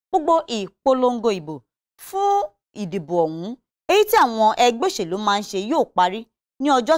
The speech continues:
kejìlá oṣù kẹta ọdún yìí, ní ìbámu pẹ̀lú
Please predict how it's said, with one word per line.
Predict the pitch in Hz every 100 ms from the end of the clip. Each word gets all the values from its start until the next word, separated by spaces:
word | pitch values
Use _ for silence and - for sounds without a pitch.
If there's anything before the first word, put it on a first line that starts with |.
| 320
kejìlá | 202 143 143 147 170 208 _ _ _
oṣù | 214 208 - 165
kẹta | - 175 - 165 160
ọdún | - 175 165 302
yìí, | 302 151 151 196 - _ _ _ -
ní | 294
ìbámu | 277 147 165 156 156 _ _ _ -
pẹ̀lú | 381